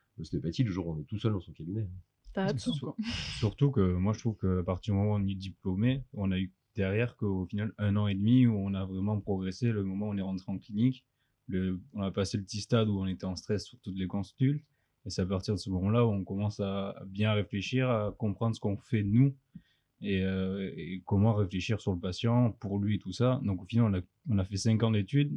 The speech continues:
Speaker 4: mais on a que un an et demi, je trouve, où on réfléchit vraiment pourquoi on fait ça. Et même si on a réfléchi, on a vu toutes nos techniques et tout ça avant qui nous
Speaker 2: Mm.
Speaker 4: sont utiles, mais, euh, au moment où il faut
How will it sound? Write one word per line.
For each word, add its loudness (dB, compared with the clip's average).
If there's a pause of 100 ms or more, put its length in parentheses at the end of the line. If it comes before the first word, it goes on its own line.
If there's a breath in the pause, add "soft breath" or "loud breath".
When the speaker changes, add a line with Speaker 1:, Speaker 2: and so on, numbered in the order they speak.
Speaker 4:
mais -4
on 0
a 0
que -2
un 2
an 6
et 4
demi, 8
je -4
trouve, 4 (140)
où 2
on -2
réfléchit -2
vraiment 2 (640)
pourquoi 4
on 2
fait -4
ça. 6
Et 2 (600)
même 6
si 2
on 8
a 4
réfléchi, 0
on 4
a 4
vu -2
toutes -6
nos 0
techniques -2
et -6
tout -12
ça -2
avant 0
qui -6
nous 0 (180)
Speaker 2:
Mm. -8
Speaker 4:
sont -2
utiles, 0 (640)
mais, 0
euh, -4 (240)
au -2
moment 2
où 4
il 2
faut -2